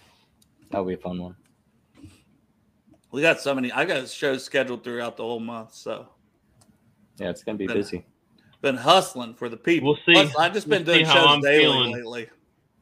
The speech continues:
Speaker 3: I've got the old snip snip on the seventeenth, so that following Saturday or
Speaker 2: Hey.
Speaker 3: was it Friday or Saturday?
Speaker 2: No,
Speaker 3: Joe? I
Speaker 2: we're
Speaker 3: can't
Speaker 2: the
Speaker 3: remember
Speaker 2: same
Speaker 3: now.
Speaker 2: night. It's the same night.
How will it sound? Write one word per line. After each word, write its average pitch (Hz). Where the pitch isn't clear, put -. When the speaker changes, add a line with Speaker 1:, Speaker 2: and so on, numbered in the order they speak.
Speaker 3:
I've 120
got 131
the 139
old 127
snip 147
snip 120
on 117
the 101
seventeenth, 117
so 92
that 113
following 120
Saturday 104
or 107
Speaker 2:
Hey. 151
Speaker 3:
was 113
it -
Friday 156
or 113
Saturday? 117
Speaker 2:
No, 170
Speaker 3:
Joe? 120
I 127
Speaker 2:
we're 156
Speaker 3:
can't -
Speaker 2:
the -
Speaker 3:
remember 107
Speaker 2:
same 160
Speaker 3:
now. 156
Speaker 2:
night. 185
It's -
the -
same 151
night. 170